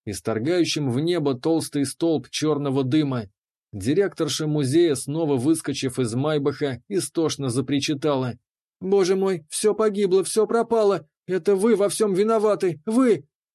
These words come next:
«Не надо дружить с мерзавцами, тогда и беды не будет», набирая номер пожарной службы, бросил ей Гуров. Вызвав пожарных, он созвонился с Орловым, наблюдая за тем, как шофер тягача,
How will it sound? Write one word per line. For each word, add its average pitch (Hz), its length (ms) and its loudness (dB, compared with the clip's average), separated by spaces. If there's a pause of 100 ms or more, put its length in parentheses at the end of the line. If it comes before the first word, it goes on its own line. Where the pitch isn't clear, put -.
(140)
«Не 120 240 -4
надо 202 320 0
дружить 160 420 2
с - 60 -6
мерзавцами, 151 840 -2
тогда 190 320 0
и 180 80 6
беды 147 320 2
не 143 140 -2
будет», 131 460 0 (320)
набирая 160 540 0
номер 175 360 0
пожарной 147 560 0
службы, 139 460 2
бросил 143 400 0
ей 151 180 2
Гуров. 147 420 -2 (480)
Вызвав 147 540 0
пожарных, 143 760 -2
он 202 160 -4
созвонился 160 720 -2
с 143 120 -4
Орловым, 139 640 0
наблюдая 117 580 -2
за 120 200 -2
тем, 147 260 -4
как 120 160 -4
шофер 135 400 -2
тягача, 123 680 -4